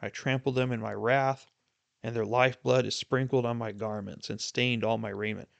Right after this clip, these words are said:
His clothes are red because of the blood <laughs> spilled from the guilty, from those who are unrighteous. That's scary.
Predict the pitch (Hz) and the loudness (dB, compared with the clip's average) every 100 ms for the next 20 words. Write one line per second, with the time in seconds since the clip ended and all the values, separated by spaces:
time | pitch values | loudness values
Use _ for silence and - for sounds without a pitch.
0 | _ _ _ _ _ _ _ _ 127 - | _ _ _ _ _ _ _ _ -4 6
1 | 143 226 147 107 135 170 117 113 - 117 | 8 10 8 4 4 4 2 -2 0 0
2 | 113 - 117 113 113 110 117 131 143 131 | 0 0 -2 -2 -4 -4 2 4 4 2
3 | - - - - - 120 90 - _ _ | -4 -8 -6 -6 -2 -2 -2 -8 _ _
4 | _ - 117 117 113 120 - - - _ | _ -6 -4 -4 -4 -4 -4 -12 -14 _
5 | _ _ _ _ _ _ - 113 117 120 | _ _ _ _ _ _ -12 -2 2 4
6 | 120 113 - _ - 123 117 110 107 _ | 2 -2 -10 _ -4 0 0 0 -2 _
7 | - 123 110 117 107 - - - - - | -4 -4 -2 -4 -4 -8 -10 -10 -12 -16
8 | _ _ - - - - - 220 - | _ _ -10 -8 -8 -6 -4 -6 -8